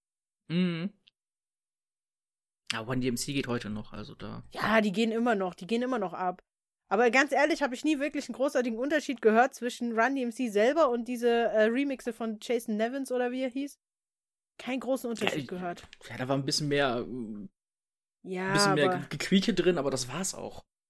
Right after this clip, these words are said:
Speaker 2: Mhm. Ich hab sogar noch so eine Best-of-C D von Run D M C.
Speaker 1: Oha.
Speaker 2: Auch
Speaker 1: <laughs> Aber
Speaker 2: von,
Speaker 1: geil.
Speaker 2: auch von Tupac, von Tupac auch. Find ich auch immer noch gut.
Speaker 1: Mhm.
Speaker 2: Also da muss ich sagen, da konnte ich mit Rapmusik noch mehr anfangen.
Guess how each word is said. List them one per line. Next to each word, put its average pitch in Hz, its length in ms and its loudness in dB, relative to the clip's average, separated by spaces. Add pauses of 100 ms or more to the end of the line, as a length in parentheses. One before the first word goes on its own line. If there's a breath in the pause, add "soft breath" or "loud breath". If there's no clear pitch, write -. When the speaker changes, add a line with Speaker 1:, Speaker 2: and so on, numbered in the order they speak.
(520)
Speaker 2:
Mhm. 208 440 -2 (1500)
Ich 175 160 -6
hab 185 120 -6
sogar 226 260 4
noch 226 100 0
so 220 100 0
eine 196 100 2
Best-of-C 208 640 0
D 190 160 0
von 196 200 -6
Run 202 220 0
D 196 100 -4
M 196 140 -6
C. 233 320 -8 (800)
Speaker 1:
Oha. 117 320 -4 (460 loud breath)
Speaker 2:
Auch - 0 -
Speaker 1:
<laughs> - 20 -
Aber 294 260 8
Speaker 2:
von, 277 80 8
Speaker 1:
geil. 214 220 10
Speaker 2:
auch - 40 -2
von 285 200 6
Tupac, 311 480 8
von 247 160 2
Tupac 349 380 4
auch. 269 320 6
Find 262 200 -4
ich 262 80 -6
auch 277 100 -4
immer 262 160 -2
noch 240 160 -6
gut. 226 420 0 (600)
Speaker 1:
Mhm. 156 400 -4 (1200 loud breath)
Speaker 2:
Also - 140 -4
da 339 60 6
muss 359 100 4
ich - 40 -6
sagen, 311 160 6
da 285 80 0
konnte 330 220 2
ich - 60 -6
mit 233 140 0
Rapmusik 294 480 2
noch 262 140 -2
mehr 269 260 2
anfangen. 180 520 -2